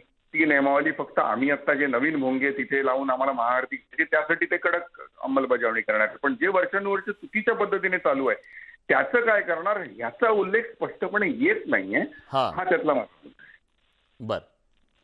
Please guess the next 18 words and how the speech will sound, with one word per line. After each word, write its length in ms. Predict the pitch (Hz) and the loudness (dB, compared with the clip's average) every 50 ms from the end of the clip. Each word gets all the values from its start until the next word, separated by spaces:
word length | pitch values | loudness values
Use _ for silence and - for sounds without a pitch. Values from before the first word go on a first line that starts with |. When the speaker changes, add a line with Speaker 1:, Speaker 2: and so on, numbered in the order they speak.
| _ _ _ - | _ _ _ -4
Speaker 2:
ठीक 180 | 170 147 101 | -4 -4 -4
आहे. 80 | 85 76 - _ _ _ _ _ _ _ _ _ _ | -8 -12 -14 _ _ _ _ _ _ _ _ _ _
पण 100 | 160 180 175 - - | 0 0 2 4 4
आता 340 | 233 233 - - 190 202 | 4 4 4 4 2 2
तुम्ही, 600 | 214 214 - 170 165 170 175 190 196 208 214 208 - _ _ | 2 2 -4 -6 -2 -2 0 0 0 -2 -4 -6 -10 _ _
अ, 100 | 135 143 139 - - | -4 -4 -4 -4 -4
तीन 220 | - 175 180 196 208 | -2 -2 -2 -2 0
तारखेच्या 680 | 202 185 175 185 180 - 190 185 180 - 196 185 190 | 2 2 2 0 0 -2 -2 -2 0 0 0 0 0
तुमच्या 420 | 185 185 175 156 156 - 190 180 160 - | 0 -4 -6 -8 -4 0 0 0 0 2
अल्टिमेटमवर 760 | 160 147 143 139 160 175 175 180 175 - 185 175 170 175 175 165 | 0 0 0 0 0 -2 -2 -2 -2 -2 -2 -2 0 -2 -2 -4
ठाम 340 | - - - 147 147 160 | -4 0 2 2 2 4
आहात? 200 | 156 151 165 180 - _ _ _ _ _ _ _ _ _ _ _ _ _ _ _ _ _ _ _ - - - - - - | 0 0 0 -4 -6 _ _ _ _ _ _ _ _ _ _ _ _ _ _ _ _ _ _ _ -20 -20 -20 -8 -2 0
Speaker 1:
अर्थातच 360 | - 202 226 240 240 233 202 | 0 4 6 6 6 6 6
राजसाहेबांनी 680 | 160 123 113 - - - 120 127 139 143 143 160 156 | 6 4 4 2 2 2 2 4 4 4 4 2 2
जी 100 | 143 143 | 2 2
गोष्ट 260 | 139 135 131 127 - - | 2 0 0 -2 -4 -8
सांगितलेली 600 | - - 90 92 98 113 117 117 127 120 120 113 | -6 -4 -2 0 0 0 0 0 0 2 2 2
आहे, 400 | 95 - - 101 98 80 76 71 | 0 0 -2 -4 -4 -4 -4 -6